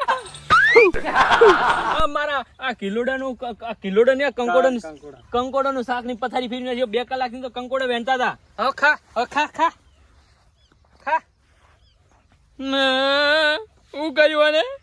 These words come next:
Speaker 1: હે? આખા કંકોડાની પથારી ફેરવી નાખી આને.
Speaker 3: ખા, ખા.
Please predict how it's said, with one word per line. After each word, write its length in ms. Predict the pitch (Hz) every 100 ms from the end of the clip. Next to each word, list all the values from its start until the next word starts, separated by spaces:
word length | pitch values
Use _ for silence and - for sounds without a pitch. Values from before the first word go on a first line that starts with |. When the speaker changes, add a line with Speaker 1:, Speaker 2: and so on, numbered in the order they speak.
| _ 339
Speaker 1:
હે? 100 | 415 554 554 _ _ _ _ _ _ _ _ _ 277 _ _
આખા 220 | 247 254 269
કંકોડાની 560 | 277 277 277 294 285 392 _ _ _ _
પથારી 280 | 269 254 277
ફેરવી 200 | 262 277
નાખી 260 | 277 285 359
આને. 240 | 277 269 - - - _ _ _ _ _ _ _ _ _ _
Speaker 3:
ખા, 120 | 285
ખા. 180 | 302